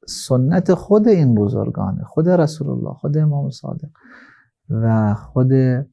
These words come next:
عرضم این که حضرت مهدی سلام الله علیه سنتشون اینه که،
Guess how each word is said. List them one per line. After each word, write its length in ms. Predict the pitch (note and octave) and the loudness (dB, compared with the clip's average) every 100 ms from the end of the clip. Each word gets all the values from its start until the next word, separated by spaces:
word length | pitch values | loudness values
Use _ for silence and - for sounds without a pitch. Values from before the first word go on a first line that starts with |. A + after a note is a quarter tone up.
| _ _ _ _ - | _ _ _ _ -6
عرضم 320 | G#2 B2 G2+ | -4 0 0
این 160 | G2+ | 0
که 420 | A#2+ B2 A#2+ - D3+ - | -2 -4 -4 -6 -12 -14
حضرت 240 | - G#2+ | -8 -2
مهدی 400 | A2+ G#2+ A2+ - | 0 0 0 -6
سلام 320 | A2 G#2+ G#2 G#2+ | -8 -6 -6 -4
الله 220 | G2+ - | -6 -6
علیه 160 | C#3+ | -6
سنتشون 720 | D3+ - A2 A2 B2 C#3 B2+ | -6 -4 -2 -2 -4 -6 -4
اینه 220 | A#2+ D#3+ B2 | 0 0 -2
که، 220 | - | -6